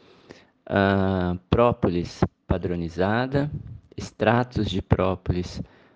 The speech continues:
foram caracterizados e posteriormente padronizados, e a partir então desses estudos foi possível definir,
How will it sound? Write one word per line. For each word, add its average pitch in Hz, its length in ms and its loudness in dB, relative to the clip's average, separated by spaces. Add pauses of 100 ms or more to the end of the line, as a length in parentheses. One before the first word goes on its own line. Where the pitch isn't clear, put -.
(140)
foram 92 360 0
caracterizados 95 1300 -2
e 101 120 -6
posteriormente 98 760 0
padronizados, 92 1120 -4 (800)
e 120 100 2
a 131 80 4
partir 135 520 -4
então 117 340 -2
desses 107 340 -6
estudos 110 840 -2 (280)
foi 117 200 4
possível 113 600 0
definir, 113 800 2